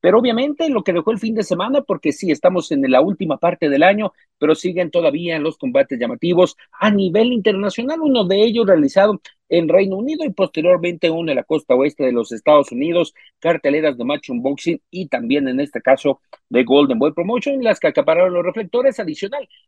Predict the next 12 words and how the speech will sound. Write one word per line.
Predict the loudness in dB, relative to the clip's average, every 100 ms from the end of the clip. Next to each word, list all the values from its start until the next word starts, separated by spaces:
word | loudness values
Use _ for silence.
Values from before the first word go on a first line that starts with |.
| -10
a | -6
lo | -4 -4
que | -2 -4
estaba | 0 0 0
presentando | -2 -8 -8 -6 -2 2
Boxer | 2 2 0 -2
después | -2 -4 -2 -2
de | -2
que | -4
en |
la | -4
semana | -4 -2 -2 -4